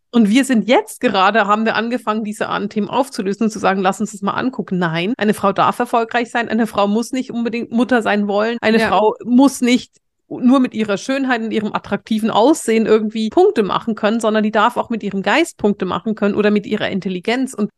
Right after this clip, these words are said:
Speaker 1: dass man, dass da jetzt diese ganzen Ahnenthemen hochkommen und angeguckt werden wollen und diese ganzen Frauenthemen angeguckt werden wollen, ist ja irgendwie logisch, weil wir hatten noch gar nicht so wahnsinnig viel Zeit, irgendwas
Speaker 2: Nee.
Speaker 1: zu tun.
Speaker 2: Es gab ja erst quasi die Generation, die vor uns war, ne,
Speaker 1: Ja.
Speaker 2: so die Babyboomer und irgendwas, ne,
Speaker 1: Ja.
Speaker 2: äh, Mütter, die dann, äh, mal, äh,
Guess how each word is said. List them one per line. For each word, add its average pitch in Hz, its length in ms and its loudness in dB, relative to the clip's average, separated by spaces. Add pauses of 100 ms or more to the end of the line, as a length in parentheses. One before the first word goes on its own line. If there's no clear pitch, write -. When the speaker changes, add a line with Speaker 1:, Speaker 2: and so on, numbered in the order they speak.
Speaker 1:
dass 220 180 0
man, 208 180 0
dass 208 200 -2
da 233 260 4
jetzt 302 300 2
diese 208 180 0
ganzen 196 300 -4
Ahnenthemen 196 420 -2
hochkommen 202 440 0
und - 60 -12
angeguckt 208 460 -2
werden 180 240 -2
wollen 185 160 2
und 190 140 0
diese 196 160 -2
ganzen 175 320 -4
Frauenthemen 214 520 2
angeguckt 202 460 -4
werden 208 240 -2
wollen, 240 140 -2
ist - 180 -2
ja 269 140 0
irgendwie 214 340 2
logisch, 370 460 2
weil 175 140 -2 (100)
wir 190 160 -2
hatten 190 160 -6
noch - 160 -4
gar 170 120 0
nicht 185 140 0
so 185 120 0
wahnsinnig 175 420 -2
viel 196 180 -8
Zeit, 254 260 0
irgendwas 185 360 -4
Speaker 2:
Nee. 247 100 -6
Speaker 1:
zu 214 80 -6
tun. - 220 -14 (240)
Speaker 2:
Es 226 140 -2
gab 233 180 0
ja 285 140 0
erst - 240 -4
quasi 240 380 -4
die 214 180 -2
Generation, 220 580 -4
die 220 80 -6
vor 214 260 -4
uns 254 180 -6
war, 262 200 -2
ne, 214 100 -2
Speaker 1:
Ja. 240 260 -2
Speaker 2:
so 233 140 -6
die 214 120 -6
Babyboomer 220 580 -2
und 220 120 -6
irgendwas, 233 580 -4
ne, 226 220 -4
Speaker 1:
Ja. - 80 -4
Speaker 2:
äh, 220 140 -2
Mütter, 262 420 -4
die 226 160 -4
dann, 208 220 -4
äh, 127 260 -6
mal, 202 260 -2
äh, 127 160 -4